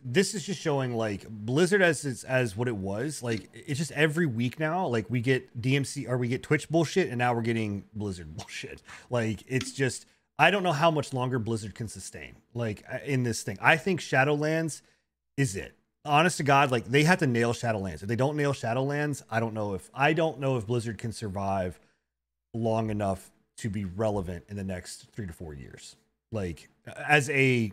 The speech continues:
as an M M O, I think you will see the massive decline of WoW, personally.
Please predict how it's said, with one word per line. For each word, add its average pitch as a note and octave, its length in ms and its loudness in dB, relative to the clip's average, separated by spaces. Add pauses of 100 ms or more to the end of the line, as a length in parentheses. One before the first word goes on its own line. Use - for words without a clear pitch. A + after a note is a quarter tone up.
(140)
as B2+ 140 2
an A#2+ 60 2
M A2+ 100 2
M G2+ 80 0
O, F#2 160 4
I A#2+ 120 6
think B2+ 240 2
you C3+ 120 4
will B2+ 100 2
see B2 200 0
the A#2 100 0
massive G#2+ 680 0
decline F#2 400 -6
of D#2+ 140 -10
WoW, C2+ 300 -14 (680)
personally. - 360 -8